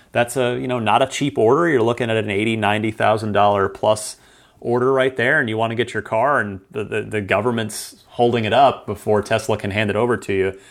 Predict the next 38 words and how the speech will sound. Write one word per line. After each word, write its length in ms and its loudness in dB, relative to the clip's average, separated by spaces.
Now, 220 0
before 440 -2
you 260 -2
ask, 680 -2
Tesla 600 2
can 680 -2
get 280 -2
fined 800 0
a 80 -2
lot 400 0
of 80 -2
money 520 -4
if 200 -2
they 140 2
deliver 560 0
these 280 0
cars 540 0
without 540 2
the 180 -2
E 60 -2
P 180 -2
A 100 2
sign-off. 380 -2
So 100 -6
they're 80 2
not 200 0
gonna 120 -2
do 180 2
it 120 -8
because 640 0
they 140 2
already 280 2
did 200 2
it, 260 -4
and 160 0
they 80 2
got 260 0
busted. 540 -2